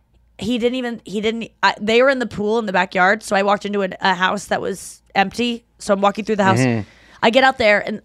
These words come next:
Speaker 1: Marion comes up to me, and I go, "Hi, Marion, where's Luigi?" I'm like, "Did Luigi die?" "Hi, Luigi." He's looking at me now. Um, and they go, "No, he's in the house."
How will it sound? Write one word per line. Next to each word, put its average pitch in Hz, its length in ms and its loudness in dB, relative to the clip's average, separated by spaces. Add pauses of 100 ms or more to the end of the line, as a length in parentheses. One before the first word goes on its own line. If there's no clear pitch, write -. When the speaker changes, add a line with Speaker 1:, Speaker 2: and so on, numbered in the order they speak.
Speaker 1:
Marion 262 460 0
comes 180 220 -12
up - 140 -10
to - 80 -20
me, 92 260 -20
and 220 80 -6
I 214 80 -6
go, - 260 -6 (320)
"Hi, 208 240 -4
Marion, 294 300 -6
where's 285 200 -6
Luigi?" 320 360 -2
I'm 214 100 -4
like, 196 200 -10
"Did 208 180 -10
Luigi 254 260 -8
die?" 175 720 -4
"Hi, 196 180 -2
Luigi." 190 380 -8 (340)
He's - 180 -20
looking - 180 -12
at 117 80 -10
me 131 80 -14
now. 127 280 -12 (380)
Um, 180 480 0 (380)
and 247 100 -2
they 262 60 0
go, 285 80 -2
"No, 302 140 2
he's 277 160 -2
in 254 80 -6
the 269 60 2
house." 247 460 0